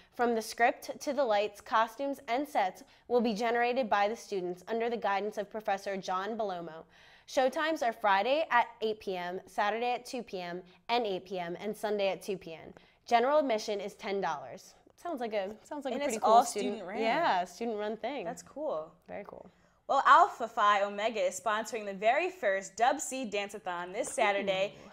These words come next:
Speaker 2: February twenty-seventh, in Sykes Ballrooms. The twelve hours of nonstop dancing begins at twelve P M and ends at midnight. The Dub C Dance-a-thon benefits the Children's Hospital of Philadelphia. Registration is available at the link below. Donations are always welcome.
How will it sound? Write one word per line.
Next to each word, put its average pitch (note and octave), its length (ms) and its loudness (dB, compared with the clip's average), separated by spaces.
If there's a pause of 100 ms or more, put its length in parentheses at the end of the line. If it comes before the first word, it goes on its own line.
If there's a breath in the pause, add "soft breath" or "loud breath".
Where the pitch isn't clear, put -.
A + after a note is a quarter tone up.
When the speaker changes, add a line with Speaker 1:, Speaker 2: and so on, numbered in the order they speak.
(120)
Speaker 2:
February C#4 440 4
twenty-seventh, A#3+ 760 -2
in F#3+ 100 -10
Sykes G3+ 400 -2
Ballrooms. E3 640 -6 (300 soft breath)
The A3+ 100 -4
twelve D#4+ 400 6
hours G#3 380 6
of F#3+ 80 -6
nonstop A#3 680 0
dancing G3 460 -8
begins F#3+ 280 -6
at F3+ 160 0
twelve C4+ 320 0
P C4+ 140 -6
M F3+ 220 -6
and F#3 100 -12
ends G#3 240 -4
at G#3 160 0
midnight. D3+ 420 -10 (440 soft breath)
The G#3 60 -4
Dub B3+ 220 6
C E4 220 -2
Dance-a-thon C4 580 0
benefits A#3+ 460 0
the A#3+ 100 -4
Children's A3 460 -2
Hospital C4+ 440 0
of E4+ 140 -2
Philadelphia. F3+ 680 0 (340 soft breath)
Registration B3+ 540 0
is D#4 80 -2
available A#3 240 4
at A3 100 -2
the A3 60 -12
link G3 200 -12
below. D#3 320 -2 (320)
Donations A3+ 460 -6
are D#4+ 120 4
always F#3+ 480 2
welcome. E3 360 -4